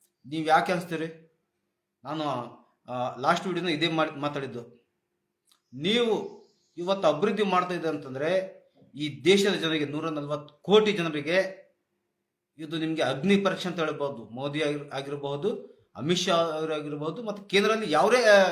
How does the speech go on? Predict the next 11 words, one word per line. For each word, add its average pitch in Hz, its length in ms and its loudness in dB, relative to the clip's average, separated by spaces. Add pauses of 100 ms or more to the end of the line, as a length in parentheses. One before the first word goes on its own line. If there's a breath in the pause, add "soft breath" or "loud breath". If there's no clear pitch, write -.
(400)
ಯಾರೇ, 180 540 2
ಆ, 147 120 -8
ಸಚಿವರಾಗಿರ್ಬಹುದು, 143 1040 -6 (400)
ಮತ್ತೆ 196 200 -4
ಬಿ 170 240 0
ಜೆ 214 140 6
ಪಿ 214 140 4
ನಾಯಕರಿಗೆ 160 680 -2 (840)
ನೀವು 233 440 0
ಒಂದು 202 200 2
ವೇಳೆ 190 420 2